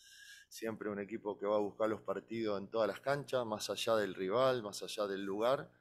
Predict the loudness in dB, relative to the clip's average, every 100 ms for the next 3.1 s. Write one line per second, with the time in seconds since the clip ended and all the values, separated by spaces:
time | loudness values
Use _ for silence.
0 | _ _ -10 -4 -4 -4 -4 -4 -2 0
1 | 4 2 2 -2 -2 0 -2 -4 -2 0
2 | 0 -4 -6 -6 -2 0 4 4 2 -4
3 | -6